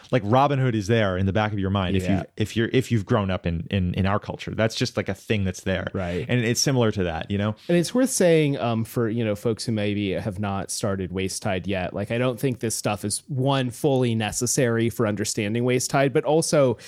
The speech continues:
Speaker 2: Ken, like, does have footnotes about some of it too, particularly, like, a lot of times the characters will, like, reference various, like, historical figures or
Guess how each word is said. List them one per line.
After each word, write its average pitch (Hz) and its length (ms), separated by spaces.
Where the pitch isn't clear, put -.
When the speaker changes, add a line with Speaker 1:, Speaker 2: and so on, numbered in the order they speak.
Speaker 2:
Ken, 190 260
like, 151 280
does 117 280
have 107 240
footnotes 131 560
about 151 280
some 151 160
of 147 140
it 156 120
too, 135 260
particularly, 156 600
like, 113 220
a - 60
lot 131 220
of 127 100
times 120 300
the 123 100
characters 117 580
will, 110 220
like, 101 400
reference 113 760
various, 110 600
like, 101 420
historical 156 600
figures 127 560
or 113 300